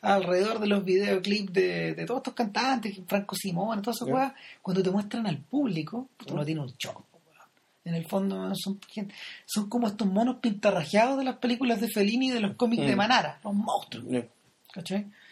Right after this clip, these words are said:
Speaker 1: Horrorosos, weón. O sea, unas minas medias plásticas, ¿cachai? To-, to-, toda esta weá era
Speaker 2: Mm.
Speaker 1: de verdad, en el fondo. Tú lo tenías,
Speaker 2: <laughs>
Speaker 1: estabas ahí expuesto al, estabas ahí expuesto a eso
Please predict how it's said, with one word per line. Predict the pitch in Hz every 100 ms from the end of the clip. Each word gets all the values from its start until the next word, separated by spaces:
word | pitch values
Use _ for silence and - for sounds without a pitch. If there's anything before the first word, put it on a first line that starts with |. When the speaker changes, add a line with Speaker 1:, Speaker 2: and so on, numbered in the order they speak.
| - _ _
Speaker 1:
Horrorosos, | - 156 - - - - - -
weón. | 156 156 151 151 196
O | -
sea, | 196 190 175 170 160 151 - _ _ - _ _
unas | 196 196
minas | 170 180 208 175 156 185
medias | 190 170
plásticas, | - 180 175 165 180 156 -
¿cachai? | 185 202 208
To-, | - 240
to-, | 349 370
toda | - 370
esta | 381 - 320
weá | 302 403 440 - -
era | 277 262
Speaker 2:
Mm. |
Speaker 1:
de | 254
verdad, | 262 262 240 339 220
en | 180
el |
fondo. | 170 190
Tú | 190
lo | 247 247
tenías, | 240 254 247
Speaker 2:
<laughs> | 180 165 -
Speaker 1:
estabas | 175 262
ahí | 277
expuesto | 240 - 294 -
al, | 269 254
estabas | - 233 247
ahí |
expuesto | 208 - 269 - 262
a |
eso | 277 277 320 -